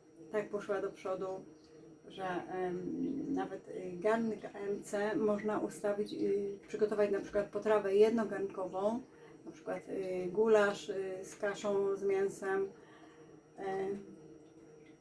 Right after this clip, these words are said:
i ustawić sobie, żeby włączył się garnek za dziewięć godzin. I oczywiście programujemy czas dziewięć godzin, opóźniony start i czas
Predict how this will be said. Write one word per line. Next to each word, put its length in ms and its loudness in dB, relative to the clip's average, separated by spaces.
i 120 -2
ustawić 500 0
sobie, 440 6
żeby 500 6
włączył 440 0
się 120 -4
garnek 440 0
za 200 0
dziewięć 360 6
godzin. 440 4
I 60 4
oczywiście 380 0
programujemy 680 4
czas 300 -6
dziewięć 380 0
godzin, 440 4
opóźniony 520 2
start 360 -2
i 140 -4
czas 300 0